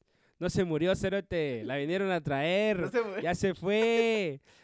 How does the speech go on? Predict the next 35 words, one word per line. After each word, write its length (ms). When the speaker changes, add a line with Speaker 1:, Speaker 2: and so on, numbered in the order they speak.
Speaker 1:
ya 160
se 180
fue, 420
Speaker 2:
Ya 80
se 200
fue, 140
ya 60
se 60
Speaker 1:
cerote". 100
Speaker 2:
acabó. 680
Speaker 1:
"Ya 120
se 180
fue, 320
mano, 320
es 120
que 120
ya 100
solo 180
estaba 260
aquí 220
para 200
estudiar 440
el 140
rollo. 640
Somos 320
una 200
colonia, 760
nos 180
vinieron 340
a 100
plantar, 880
<laughs> 20
vamos. 460
Entonces 460
ahorita 560